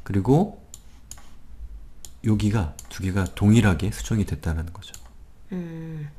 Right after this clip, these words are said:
Speaker 1: 여기는 이렇게 안녕하세요라고 공손하게 표시했고, 이거 지금 제가 강-, 강조 표시한 부분은 이 앞쪽에 있는 인풋 텍스트를, 텍스트 필드를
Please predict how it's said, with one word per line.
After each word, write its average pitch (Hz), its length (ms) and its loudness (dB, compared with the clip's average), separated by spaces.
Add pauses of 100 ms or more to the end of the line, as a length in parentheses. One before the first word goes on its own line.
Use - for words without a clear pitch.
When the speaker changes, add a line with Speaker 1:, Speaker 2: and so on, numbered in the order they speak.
Speaker 1:
여기는 117 600 6
이렇게 107 260 2
안녕하세요라고 107 720 6
공손하게 101 500 6
표시했고, 98 680 0 (400)
이거 101 200 4
지금 95 220 2
제가 92 220 4
강-, 90 240 2
강조 90 320 2
표시한 92 340 0
부분은 90 460 2 (400)
이 107 140 2
앞쪽에 127 460 6
있는 120 220 8
인풋 123 380 2
텍스트를, 82 580 -4 (600)
텍스트 - 320 -4
필드를 135 640 4